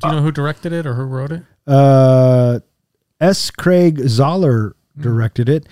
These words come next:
Speaker 2: and it stars Kurt Russell,
Speaker 1: Oh, that, well, you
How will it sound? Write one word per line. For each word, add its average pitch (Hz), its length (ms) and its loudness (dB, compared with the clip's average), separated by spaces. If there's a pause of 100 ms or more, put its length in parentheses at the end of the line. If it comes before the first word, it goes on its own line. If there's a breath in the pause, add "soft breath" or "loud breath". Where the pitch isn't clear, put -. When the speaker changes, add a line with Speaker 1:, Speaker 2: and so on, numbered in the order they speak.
(420 soft breath)
Speaker 2:
and 160 160 4
it 220 140 2
stars 226 880 -4 (720)
Kurt 165 300 -4
Russell, - 540 -4 (200)
Speaker 1:
Oh, 131 280 -2
that, 113 200 -10
well, 135 140 -4
you 139 140 -4